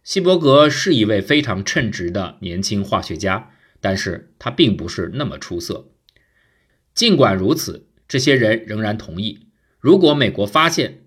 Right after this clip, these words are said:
自己真正卷入到战争之中，那么为炸弹提供多一种的选择总是有利的。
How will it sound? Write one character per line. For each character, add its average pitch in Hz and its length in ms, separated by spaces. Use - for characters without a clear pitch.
自 143 160
己 95 160
真 185 240
正 123 180
卷 92 240
入 113 140
到 98 200
战 98 300
争 107 180
之 127 120
中， 151 320
那 120 100
么 107 280
为 110 160
炸 113 180
弹 98 180
提 90 200
供 107 180
多 175 240
一 147 160
种 80 200
的 90 120
选 78 240
择 85 420
总 73 260
是 - 300
有 76 240
利 85 240
的。 - 220